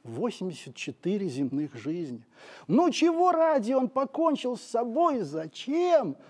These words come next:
Какая великая глупость! Жить, накапливая то, чем пользоваться не пришлось, тратить на это средства, силы, годы,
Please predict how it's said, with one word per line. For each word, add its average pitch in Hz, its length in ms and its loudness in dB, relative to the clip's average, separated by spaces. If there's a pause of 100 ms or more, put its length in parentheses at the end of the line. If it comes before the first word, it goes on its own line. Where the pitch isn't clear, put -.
(560)
Какая 208 580 -2
великая 269 640 -4
глупость! 320 920 0 (300)
Жить, 254 520 2
накапливая 233 960 4
то, 392 560 4 (560)
чем 330 440 0
пользоваться 233 920 0
не 165 180 4
пришлось, 302 760 0
тратить 202 600 -12
на 220 200 -10
это 247 280 -4
средства, 196 720 -6
силы, 262 960 -6
годы, 196 920 -6